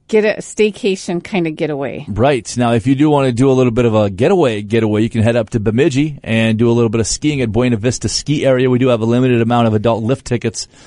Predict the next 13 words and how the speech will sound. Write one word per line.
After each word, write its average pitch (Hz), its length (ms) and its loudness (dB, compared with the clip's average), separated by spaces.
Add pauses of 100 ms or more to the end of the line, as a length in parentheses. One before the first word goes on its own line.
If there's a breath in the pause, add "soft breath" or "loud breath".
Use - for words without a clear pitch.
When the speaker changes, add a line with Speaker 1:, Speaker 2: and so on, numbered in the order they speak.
(120)
Speaker 2:
still 151 520 0
available. 123 680 2 (220 soft breath)
They 120 140 0
retail 170 540 2
at 120 260 -2
fifty 156 320 -2
dollars. 135 580 0
Your 120 180 2
B-Bay 147 380 0
priced 131 640 -2
just 117 360 -4
thirty 135 280 0
dollars. 139 640 -2